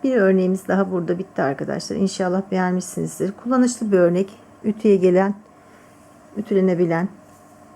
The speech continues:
Bakın yapımı da kolay.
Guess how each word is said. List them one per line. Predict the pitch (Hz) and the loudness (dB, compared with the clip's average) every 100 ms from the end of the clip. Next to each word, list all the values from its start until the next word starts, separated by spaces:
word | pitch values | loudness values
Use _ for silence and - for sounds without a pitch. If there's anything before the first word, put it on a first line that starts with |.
| - - - - | -20 -20 -20 -10
Bakın | 202 - 190 - - - - - - - - | -10 -6 -8 -8 -20 -20 -20 -20 -20 -12 -2
yapımı | 226 226 196 | 0 2 2
da | 160 160 | 0 -2
kolay. | 165 170 | 0 0